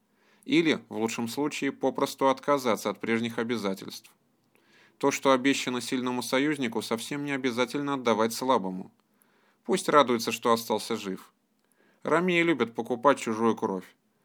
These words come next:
обращать имперское золото в мертвых воев. Удобный обмен,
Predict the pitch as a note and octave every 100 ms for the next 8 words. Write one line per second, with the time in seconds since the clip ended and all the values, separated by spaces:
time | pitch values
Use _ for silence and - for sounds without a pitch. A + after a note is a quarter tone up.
0 | _ _ - A#2 C#3 C#3 D#3+ C#3 B2 C3
1 | A#2 - B2+ C#3 C3+ A#2 G2+ A#2 A#2 A2
2 | G#2 A2+ G#2 F#2+ F#2 - _ _ _ _
3 | _ _ G3 F#3+ E3 A#2 A#2 A#2+ A#2 G2